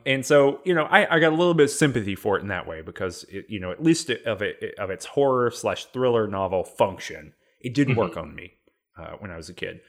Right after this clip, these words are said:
Speaker 1: But reading it now, yeah, it's just like, you could cut all that, and I think Kubrick also re-, re-, recognizes this, right? It doesn't really have anything to do with, with the plot. Especially, like, I could imagine, oh,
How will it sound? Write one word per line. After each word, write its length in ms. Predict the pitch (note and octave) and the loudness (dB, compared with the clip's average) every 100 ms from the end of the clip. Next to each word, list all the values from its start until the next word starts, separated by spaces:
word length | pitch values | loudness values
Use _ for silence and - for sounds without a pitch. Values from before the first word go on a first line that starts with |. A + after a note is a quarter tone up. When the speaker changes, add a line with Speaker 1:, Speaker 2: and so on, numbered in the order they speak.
| _ _ - | _ _ -2
Speaker 1:
But 180 | A#2 A#2+ | 4 6
reading 360 | D3+ D#3 A#2+ | 8 6 4
it 120 | G2+ | -4
now, 180 | G2 E2+ | -6 -8
yeah, 320 | E2 G2+ F2 E2 | -6 -6 -4 -6
it's 160 | - | -6
just 280 | B2+ A2 - | -4 -4 0
like, 380 | G#2 E2+ - - - | 2 2 -2 -14 -6
you 120 | F3 | -2
could 140 | C3 | -2
cut 220 | - D3 | 2 2
all 180 | - A#2+ | 4 4
that, 220 | A#2 A2+ - | 4 2 2
and 180 | C3 - | -6 -4
I 80 | A#2+ | -6
think 360 | A2 F#2 _ - | -4 -10 _ -10
Kubrick 360 | F#2+ E2 E2 | -8 -8 -8
also 380 | F2 - - - - | -8 -8 -10 -12 -14
re-, 240 | F#2 G2 F2+ | -12 -10 -10
re-, 180 | G2 G2 | -12 -12
recognizes 640 | G#2 G2 G2+ F2 E2+ F2 E2+ | -8 -8 -8 -10 -10 -12 -14
this, 180 | E2+ | -4
right? 240 | A2 G2 - - _ _ | 0 0 -2 -10 _ _
It 220 | G#3+ C3 | -6 2
doesn't 420 | E3+ E3+ D3 A2 | 6 6 4 -2
really 220 | B2 A#2 G#2+ | 0 2 2
have 180 | F#2+ | 0
anything 380 | F#2+ F#2 - F2 | -2 -8 -10 -12
to 100 | - | -14
do 460 | E2+ F2 D#2 D2 C#2+ _ _ _ _ _ - | -14 -10 -10 -12 -18 _ _ _ _ _ -10
with, 380 | G2 F2 - _ _ _ _ _ _ - | -8 -8 -10 _ _ _ _ _ _ -8
with 240 | A2+ - | -8 -8
the 60 | - | -12
plot. 420 | - G2 F2 - _ _ | -6 -4 -6 -12 _ _
Especially, 580 | - - B3+ - D#3 B2 | -8 -2 0 0 2 0
like, 220 | A#2 B2 - | 2 2 4
I 120 | E3 | 2
could 180 | F3 D3+ | 2 -2
imagine, 520 | A2+ F2+ - F2+ - | -2 -4 -6 -16 -2
oh, 540 | E3 E3+ D#3+ C#3+ A2+ | 4 6 6 4 0